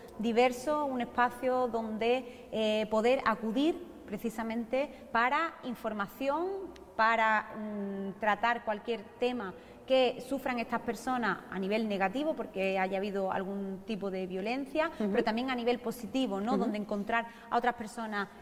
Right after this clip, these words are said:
Speaker 1: eh, L G T B I, donde encontrarse con otra gente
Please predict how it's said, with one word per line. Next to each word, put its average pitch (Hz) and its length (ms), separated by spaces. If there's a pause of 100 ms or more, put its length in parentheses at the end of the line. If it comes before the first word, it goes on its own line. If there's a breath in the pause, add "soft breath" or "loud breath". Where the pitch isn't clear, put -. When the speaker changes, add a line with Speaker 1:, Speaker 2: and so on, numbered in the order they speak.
(140)
Speaker 1:
eh, 208 400
L 226 160
G 202 180
T 208 140
B 202 160
I, 294 220
donde 247 200
encontrarse 214 680
con 214 200
otra 214 200
gente 226 460